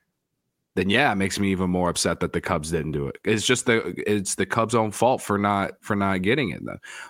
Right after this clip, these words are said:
I still think that at the end of the day, Ohtani wanted to be in L A, but no, you know, the, the, uh, the conspiracies about the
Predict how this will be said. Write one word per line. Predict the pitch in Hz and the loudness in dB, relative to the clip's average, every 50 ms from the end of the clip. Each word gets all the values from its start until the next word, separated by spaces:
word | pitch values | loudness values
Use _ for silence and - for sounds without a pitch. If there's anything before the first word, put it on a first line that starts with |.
| - - - - | -20 -14 -4 2
I | - 107 | 2 2
still | - - - 123 113 | 2 4 4 4 2
think | 101 - 113 113 113 - | 4 2 0 0 2 2
that | 113 104 104 107 85 | 2 2 4 4 2
at | 107 101 | 2 2
the | - 101 | 2 2
end | 101 98 | 2 4
of | 95 90 | 2 2
the | 80 | 2
day, | 78 90 90 98 110 123 135 143 _ _ _ _ _ _ _ _ _ _ _ _ _ _ _ _ _ _ _ - - | 2 2 2 2 2 0 -2 -4 _ _ _ _ _ _ _ _ _ _ _ _ _ _ _ _ _ _ _ -2 0
Ohtani | 95 95 - 104 98 95 98 95 95 | 0 2 2 2 4 4 4 4 4
wanted | 95 95 92 | 4 4 4
to | 92 | 4
be | 87 95 92 | 4 4 4
in | 90 90 | 4 4
L | 87 85 85 82 85 85 | 4 4 4 4 4 4
A, | 87 101 120 | 4 4 2
but | 127 139 135 123 - 135 131 110 117 131 - _ _ _ _ _ _ _ - - - - _ _ _ _ - - - - _ _ _ _ _ - - | 0 -2 -4 -2 0 2 4 4 4 2 0 _ _ _ _ _ _ _ -20 -20 -20 -20 _ _ _ _ -20 -20 -20 -20 _ _ _ _ _ 0 2
no, | 120 117 117 120 | 2 4 2 0
you | 110 95 - 120 117 | -2 -4 0 2 2
know, | 113 110 110 | 4 4 2
the, | 107 107 107 104 101 101 95 95 | 2 2 2 2 2 0 -2 -2
the, | 98 107 104 101 101 98 98 95 | 0 0 2 2 2 2 2 2
uh, | 92 92 90 90 90 82 92 - _ _ _ _ _ _ _ - | 0 0 0 0 -2 -4 -6 -10 _ _ _ _ _ _ _ -8
the | 117 | -4
conspiracies | - 120 107 95 - - 117 110 110 113 110 - - 120 117 110 117 | -2 -2 -2 -2 -2 2 2 4 4 4 2 2 0 0 2 2 0
about | 107 80 104 98 101 98 - - | 0 2 2 2 0 0 -2 -2
the | 98 95 92 90 92 92 - | 0 0 0 0 -2 -2 -6